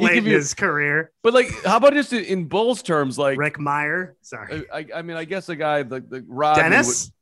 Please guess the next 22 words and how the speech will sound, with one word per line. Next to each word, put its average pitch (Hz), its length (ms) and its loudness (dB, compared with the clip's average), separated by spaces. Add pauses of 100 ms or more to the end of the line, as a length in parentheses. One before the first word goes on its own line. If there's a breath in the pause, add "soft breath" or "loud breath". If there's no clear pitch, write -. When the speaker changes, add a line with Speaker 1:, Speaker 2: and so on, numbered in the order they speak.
Speaker 2:
would, 120 120 -14
Robin 160 320 2
Speaker 1:
Yeah. 170 40 0
Speaker 2:
would 156 100 -2
be 143 100 -2
the 135 100 -4
biggest 120 340 -6
Speaker 1:
Yeah. 120 160 0
Speaker 2:
one. 107 280 -12 (460)
He 156 120 -6
could 160 160 -2
certainly 202 340 2
pass 175 300 4
Ben 151 360 0
Wallace. 127 680 -2 (880)
Uh, 127 400 0
<laughs> - 920 -16
thinking 165 240 -2
of 147 80 -4
guys 147 300 0
Speaker 1:
Yeah. 147 80 -6
Speaker 2:
who 131 120 -10